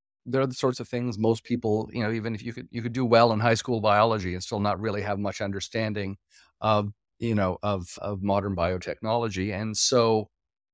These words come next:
you know, coming to an understanding, y-, you know, even reading, you know, the amount of reading you would have to do in the lay science journals, for example, or, you know, in, in the lay science magazines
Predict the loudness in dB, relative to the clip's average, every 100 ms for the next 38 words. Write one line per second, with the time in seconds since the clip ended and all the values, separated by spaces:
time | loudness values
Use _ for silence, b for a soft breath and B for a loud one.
0 | _ _ -12 -8 -8 _ _ -4 0 0
1 | 0 -2 0 0 -2 -2 0 0 0 -4
2 | -4 -2 0 2 2 2 0 0 4 4
3 | 4 -2 -6 _ _ -6 0 2 4 4
4 | 4 6 6 4 2 -2 0 0 0 -4
5 | -6 2 4 4 0 -4 _ _ _ -4
6 | -2 0 2 2 0 0 0 0 -4 -2
7 | 0 0 -2 -4 -6 -8 -8 -6 -2 -2
8 | -2 -2 -4 -4 -4 -4 -4 -8 -8 -10
9 | -10 _ -2 0 0 0 0 -2 -2 -2
10 | -2 -4